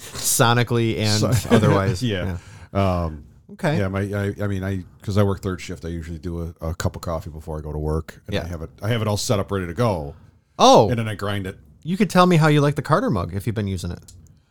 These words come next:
Speaker 2: I have not. <laughs> I've been u-,
Speaker 1: Oh my
Speaker 2: because
Speaker 1: God.
Speaker 2: it's sixteen ounces. I, I like to have the twenty ounce.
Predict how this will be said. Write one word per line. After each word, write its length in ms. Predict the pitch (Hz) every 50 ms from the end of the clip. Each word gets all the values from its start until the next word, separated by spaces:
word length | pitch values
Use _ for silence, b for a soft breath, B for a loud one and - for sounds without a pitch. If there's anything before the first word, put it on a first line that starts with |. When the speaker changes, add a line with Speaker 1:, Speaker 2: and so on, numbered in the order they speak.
| _ _ _
Speaker 2:
I 60 | -
have 260 | - - - - - -
not. 560 | 76 - - - - - - - - - - _
<laughs> 580 | _ _ _ _ _ _ - _ _ _ _
I've 100 | - 76
been 140 | 76 80 82
u-, 140 | 85 87 - B B B B
Speaker 1:
Oh 260 | 180 196 196 185 170
my 100 | 147 131
Speaker 2:
because 160 | 120 113 107 101
Speaker 1:
God. 80 | 98 95
Speaker 2:
it's 80 | 87 87
sixteen 360 | - 139 131 - - 117 104
ounces. 360 | 107 110 107 - 98 90 85
I, 200 | 90 87 85 - -
I 60 | 64
like 160 | 78 85 80 -
to 60 | 82
have 160 | 85 - 73
the 140 | - - -
twenty 160 | 95 90 87
ounce. 280 | 85 80 - - -